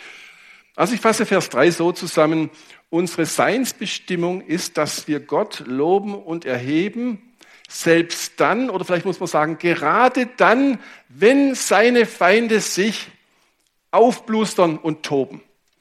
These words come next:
Also wenn die Gemeinde verfolgt werden würde, auch hier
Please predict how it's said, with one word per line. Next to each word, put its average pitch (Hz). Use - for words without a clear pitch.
Also 135
wenn 151
die 139
Gemeinde 165
verfolgt 165
werden 123
würde, 185
auch 123
hier 208